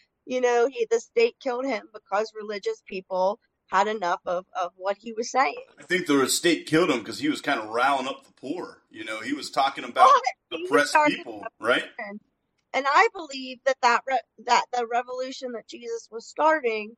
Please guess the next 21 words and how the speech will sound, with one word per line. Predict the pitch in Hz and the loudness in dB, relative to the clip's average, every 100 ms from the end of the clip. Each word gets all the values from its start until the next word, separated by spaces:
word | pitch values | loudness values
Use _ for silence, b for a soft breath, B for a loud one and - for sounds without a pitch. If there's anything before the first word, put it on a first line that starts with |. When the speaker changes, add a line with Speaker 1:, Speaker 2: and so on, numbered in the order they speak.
| _ _ _ _ | _ _ _ _
Speaker 1:
is | 254 247 - | 4 4 -4
still | _ 302 285 | _ 0 2
the | 269 | 0
same | 262 269 254 | 0 2 2
revolution | 254 233 220 240 247 - 226 220 | 2 0 0 0 0 -4 -8 -8
that, | 190 | -4
that | 233 175 214 | -2 -2 -6
we're | 226 226 | -12 -6
having | 214 208 202 | -6 -8 -14
today, | - 208 220 170 - _ _ - | -12 0 2 2 -2 _ _ -4
and | 220 302 | -2 -2
Speaker 2:
Agreed. | - | -2
Speaker 1:
that | 214 - - | -2 0 -2
what | - | -4
M | 240 | 4
L | 240 233 | 4 6
K | 285 240 240 | 4 2 4
talked | 247 196 - | 4 2 0
about, | 185 175 170 160 - | -10 -10 -8 -10 -6
and | 220 226 | -6 -2
that, | 214 | -2